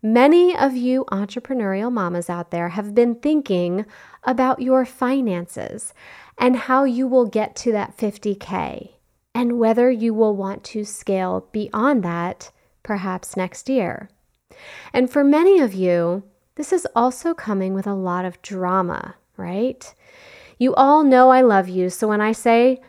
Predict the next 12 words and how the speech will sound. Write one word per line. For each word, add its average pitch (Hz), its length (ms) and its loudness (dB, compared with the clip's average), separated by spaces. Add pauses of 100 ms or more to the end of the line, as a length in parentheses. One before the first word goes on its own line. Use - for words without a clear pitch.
"Stop - 380 -4
being 233 260 -2
a 277 60 -2
baby 202 320 -2
about 202 300 -4
money," 196 420 -8 (300)
I 240 220 6
mean 262 340 4
it 294 140 0
in 262 240 4
the 277 100 2
most 202 580 -2